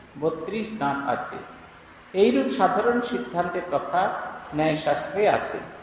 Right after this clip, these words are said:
আমরা যেরকম সাধারণত যেটা দিয়ে চলি। কিন্তু ঠাকুরের যে কথাটা, সেটা হচ্ছে ঠাকুরের রিয়াকশনটা আমরা দেখছি। শ্রীরামকৃষ্ণের কথাগুলি শুনিলেন মাত্র, শুনিতে শুনিতেই অন্যমনস্ক হইলেন,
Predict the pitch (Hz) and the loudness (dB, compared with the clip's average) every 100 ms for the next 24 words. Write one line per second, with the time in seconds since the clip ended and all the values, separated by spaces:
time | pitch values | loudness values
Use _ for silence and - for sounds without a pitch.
0 | - - - 220 233 226 214 220 208 - | -20 -18 0 8 8 8 6 4 -2 2
1 | 180 185 185 180 226 247 196 - 165 165 | 2 4 0 0 0 0 -4 -4 -4 -2
2 | 170 196 - - - 170 135 - - - | 0 2 0 -4 -8 -2 -2 -2 -8 -12
3 | - - - - 151 - 165 156 220 220 | -14 -18 -20 -8 -8 -4 0 0 4 6
4 | 214 208 - 165 - - 226 - - 156 | 6 4 2 0 0 0 0 0 -2 0
5 | 139 - - - 180 214 208 175 170 202 | 0 0 -6 -2 -2 0 0 0 2 2
6 | 196 - 151 135 151 117 131 - 113 - | 2 0 -4 -2 -2 -2 -2 -4 -8 -10
7 | - - - - - - - - 208 226 | -14 -16 -16 -16 -16 -18 -16 0 10 12
8 | 240 - - - 262 247 247 190 247 269 | 12 8 4 0 -2 -2 2 2 2 -2
9 | 196 226 240 - - - 214 240 208 151 | -4 -6 -6 -12 -14 -8 -4 -2 4 4
10 | 139 135 - - 107 - - - - - | 4 0 -2 -4 -6 -6 -14 -16 -18 -18
11 | - - 240 247 254 247 247 254 254 262 | -8 2 4 6 6 6 4 2 6 6
12 | 277 262 208 208 185 160 147 - 135 117 | 8 6 6 2 2 0 -2 -2 -2 -2
13 | 110 101 | -2 -6